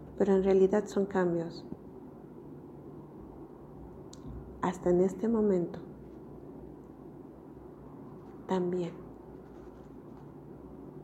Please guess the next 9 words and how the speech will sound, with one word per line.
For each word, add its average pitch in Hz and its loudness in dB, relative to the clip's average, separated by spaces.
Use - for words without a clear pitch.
Quédate 277 6
ahí 226 12
observando 226 6
todo 220 8
el 214 8
tiempo 214 6
que 202 6
tú 196 6
necesites 202 4